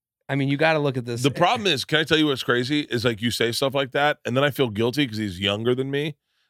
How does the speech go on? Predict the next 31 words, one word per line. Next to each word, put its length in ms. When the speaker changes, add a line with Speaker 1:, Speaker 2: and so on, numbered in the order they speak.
Speaker 2:
And 80
I 40
go, 120
"I'd 160
bone 160
a 40
fucking 340
age-appropriate 640
quarterback 460
like, 320
Speaker 1:
<laughs> 340
Speaker 2:
like 140
Terry 220
Bradshaw." 600
Uh, 220
I'm 100
passing 400
on 140
Michael 380
Vick. 460
Is 100
that 120
Michael 260
Vick? 380
Wait, 100
Speaker 1:
I'm 60
Speaker 2:
go 120
Speaker 1:
passing 300
on 160
Aaron 360
Rodgers. 480